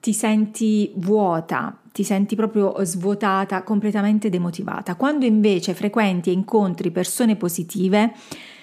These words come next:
le senti altrettanto perché ti senti piena di energia e di nuovi spunti per iniziare a fare. Quelle tossiche ti spengono, non c'è niente da fare. Marica, ricorda che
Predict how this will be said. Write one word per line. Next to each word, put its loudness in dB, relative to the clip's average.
le 6
senti 2
altrettanto 2
perché 0
ti -2
senti 2
piena 2
di 2
energia 4
e 2
di 2
nuovi 2
spunti -2
per 4
iniziare 2
a -2
fare. -8
Quelle 2
tossiche -4
ti -6
spengono, -2
non 0
c'è 0
niente 2
da 0
fare. -10
Marica, 4
ricorda 2
che 2